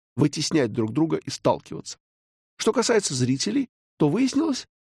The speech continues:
что они располагались с относительным комфортом. Одно сиденье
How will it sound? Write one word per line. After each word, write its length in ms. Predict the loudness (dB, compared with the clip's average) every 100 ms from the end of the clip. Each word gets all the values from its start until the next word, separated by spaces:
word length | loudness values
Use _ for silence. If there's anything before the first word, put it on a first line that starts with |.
| _ _
что 240 | -6 4 4
они 200 | 4 0
располагались 640 | 0 2 2 4 0 0
с 80 | -2
относительным 560 | 0 0 -2 -2 -2 0
комфортом. 640 | -2 -2 -8 -10 -12 -16 _ _ _
Одно 320 | 0 0 2 0
сиденье 580 | 0 2 2 2 -2